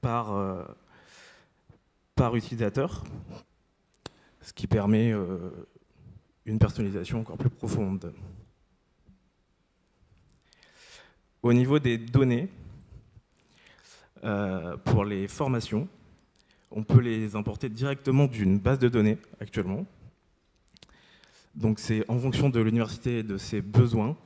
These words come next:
On suppose qu'elle a une base de données qu'elle peut, euh, aller chercher ses cours directement dans une base de données. Si,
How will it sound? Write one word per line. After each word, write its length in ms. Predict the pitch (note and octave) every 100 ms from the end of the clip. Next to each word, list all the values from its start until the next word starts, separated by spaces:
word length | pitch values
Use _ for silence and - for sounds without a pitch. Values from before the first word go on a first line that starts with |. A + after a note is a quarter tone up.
| - _ _ _ -
On 100 | G2+
suppose 380 | - G2+ B2+ A2+
qu'elle 220 | - A2
a 80 | G#2+
une 120 | G#2+
base 120 | G#2+
de 100 | G#2
données 180 | A2 A2+
qu'elle 180 | G2+ F2+
peut, 240 | G#2 G2+ - _ _ _ _ -
euh, 300 | G2+ F#2 F2+
aller 220 | - A2 A2
chercher 440 | A#2+ - B2 G#2+ - - - _
ses 240 | - B2
cours 240 | - C3+ B2
directement 360 | G#2+ A2 C3+
dans 120 | A#2+
une 160 | G#2+ A2+
base 140 | B2
de 100 | B2+
données. 260 | B2 A#2+ G2+ - - _ _ _ _ - - - - - _ _ _ _
Si, 480 | - - D3 D3